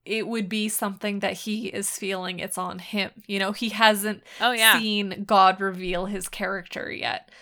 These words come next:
Speaker 1: And so everything is just going wrong, and he's getting none of the answers that he hoped for, and it's just escalated to this degree that he never anticipated when he went out and found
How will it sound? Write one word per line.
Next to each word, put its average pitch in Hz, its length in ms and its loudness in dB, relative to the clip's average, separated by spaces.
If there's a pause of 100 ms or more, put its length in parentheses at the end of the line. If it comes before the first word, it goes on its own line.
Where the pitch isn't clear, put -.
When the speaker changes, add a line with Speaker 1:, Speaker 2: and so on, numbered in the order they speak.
(280)
Speaker 1:
And 208 260 -2
so 190 460 -2 (440)
everything 220 920 0
is 202 220 -2
just - 260 -4
going 202 380 -2
wrong, 196 560 -4
and 190 340 -6
he's 202 220 -8
getting 185 400 -6
none 214 200 4
of 214 120 0
the 208 160 -2
answers 190 500 -2
that 180 140 -4
he - 180 -14
hoped - 440 -6
for, 196 300 -2
and 202 200 -4
it's 185 140 -4
just - 340 -6
escalated 190 720 -2
to 220 120 -4
this 196 180 -4
degree 185 540 -6
that - 260 -4
he 208 180 -8
never 196 420 0
anticipated 190 920 -6
when 196 180 -6
he 208 160 -2
went 185 320 -6
out 180 240 -4
and 190 200 -10
found 180 580 -2